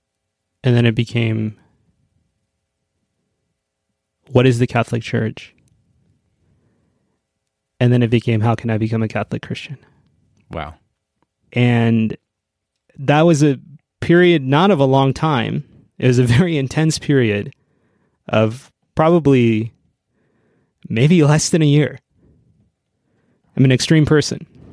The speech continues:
Speaker 2: Yeah, that's amazing.
Speaker 1: And I just kept a-, asking this chain of questions. And the person that I was with, <laughs> w-, once I started getting into the,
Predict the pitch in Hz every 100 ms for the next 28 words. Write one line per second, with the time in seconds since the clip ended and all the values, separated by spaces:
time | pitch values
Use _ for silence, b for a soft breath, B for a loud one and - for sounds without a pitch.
0 | - 95 95 90 85 98 - 95 95 82
1 | 82 80 _ _ _ _ _ _ _ 123
2 | 123 120 120 117 113 - _ _ _ _
3 | _ _ _ _ _ _ _ _ _ _
4 | - 123 123 120 120 - 143 135 135 135
5 | - _ - 135 147 127 117 - 131 123
6 | - 131 - 107 92 - - _ _ -
7 | 127 120 117 117 113 - 135 - 127 120
8 | 117 113 113 113 117 113 - _ _ _
9 | _ _ _ _ 139 131 123 147 147 156
10 | 147 - 143 127 123 120 123 117 117 120
11 | 110 107